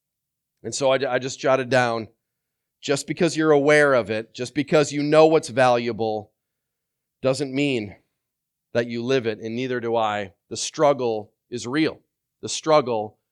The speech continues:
is real. The struggle is real. Lift up your voice and say, "The struggle is real." Struggle is real. Every day we are reminded, every week we are reminded, man,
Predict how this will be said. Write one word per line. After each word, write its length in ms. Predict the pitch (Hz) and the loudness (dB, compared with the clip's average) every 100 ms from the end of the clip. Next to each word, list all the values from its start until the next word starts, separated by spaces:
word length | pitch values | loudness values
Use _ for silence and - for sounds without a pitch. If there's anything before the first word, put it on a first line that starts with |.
| _ _ - | _ _ -12
is 200 | 120 110 | -10 -8
real. 300 | 123 139 113 | -6 -4 -4
The 100 | 104 | -4
struggle 680 | - - 143 135 139 131 - | -8 0 0 2 0 -2 -4
is 260 | 123 123 123 | -4 -6 -4
real. 260 | 135 131 | -2 0
Lift 200 | 135 151 | 0 4
up 120 | 180 | 2
your 100 | 156 | 2
voice 240 | 147 151 147 | 4 2 2
and 100 | 143 | -2
say, 140 | 143 | -2
"The 120 | 127 | -2
struggle 500 | 123 - 151 147 143 | -6 -2 2 2 2
is 140 | 147 127 | -4 -4
real." 420 | 143 139 110 - _ _ _ _ - 523 - _ _ _ - _ _ | -2 0 0 -4 _ _ _ _ -20 -20 -20 _ _ _ -20 _ _
Struggle 460 | - - 175 170 170 | -12 2 2 4 0
is 140 | 156 | -2
real. 300 | 151 165 139 - | 0 0 0 2
Every 340 | 147 185 202 | 2 4 4
day 420 | 180 160 131 120 117 | 6 6 6 2 -4
we 200 | 139 156 | 2 4
are 80 | |
reminded, 640 | 156 147 143 139 120 98 _ _ | 4 2 2 2 0 -4 _ _
every 320 | 131 165 185 | 2 4 6
week 280 | 185 160 - | 4 2 -2
we 120 | 123 | -4
are 60 | 143 | -2
reminded, 640 | 151 143 139 135 117 110 92 _ _ _ _ _ _ | -2 0 2 2 -2 -6 -8 _ _ _ _ _ _
man, 400 | 123 147 127 92 | -2 0 0 -6